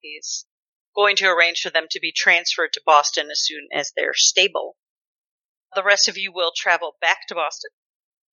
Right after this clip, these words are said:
And Philip, make a, a constitution check. So, Cookie and Bruno, um, you guys come into work the next day.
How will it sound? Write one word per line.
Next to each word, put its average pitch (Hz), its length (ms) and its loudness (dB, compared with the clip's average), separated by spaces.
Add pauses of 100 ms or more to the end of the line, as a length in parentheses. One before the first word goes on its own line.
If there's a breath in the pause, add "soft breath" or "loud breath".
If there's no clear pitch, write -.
(480)
And 208 380 2 (2000)
Philip, 359 240 0
make 320 180 0
a, 320 60 -2 (1600)
a 185 140 -4
constitution - 580 -2
check. - 220 -4 (2000)
So, 330 360 2
Cookie 339 260 2
and 262 100 0
Bruno, 262 220 2 (260)
um, 220 540 4 (160)
you 277 160 2
guys 285 380 2
come 254 320 2
into 240 260 -4
work 233 240 0
the 220 80 2
next 190 300 0
day. 196 260 2